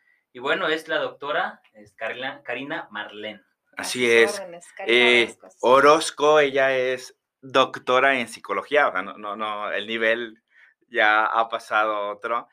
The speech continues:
Speaker 2: y sabemos que tiene la experiencia en el ámbito clínico, además de todos los estudios,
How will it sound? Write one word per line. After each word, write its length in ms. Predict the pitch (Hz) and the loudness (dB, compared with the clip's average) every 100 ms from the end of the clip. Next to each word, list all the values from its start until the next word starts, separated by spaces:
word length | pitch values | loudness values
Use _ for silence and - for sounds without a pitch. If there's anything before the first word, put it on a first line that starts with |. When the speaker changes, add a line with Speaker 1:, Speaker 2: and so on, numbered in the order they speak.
| _ _ _ | _ _ _
Speaker 2:
y 500 | 117 113 113 113 113 | -16 -12 -10 -10 -14
sabemos 480 | - 117 120 127 127 | -2 0 0 -2 -10
que 540 | - 110 107 104 101 101 | -8 -6 -6 -6 -10 _
tiene 220 | 113 120 | -10 -6
la 80 | 110 | -6
experiencia 720 | - - 104 110 123 127 131 | -6 -12 -16 -12 -14 -14 -14
en 80 | 117 | -10
el 80 | 101 | -10
ámbito 380 | 104 107 101 - | -12 -14 -18 -18
clínico, 480 | 123 139 143 139 | -16 -16 -14 -8
además 380 | 135 101 98 104 | -8 -8 -10 -12
de 80 | 101 | -14
todos 240 | 104 101 | -14 -14
los 200 | 98 - | -14 -18
estudios, 680 | - - 110 107 107 104 _ | -20 -20 -20 -16 -14 -16 _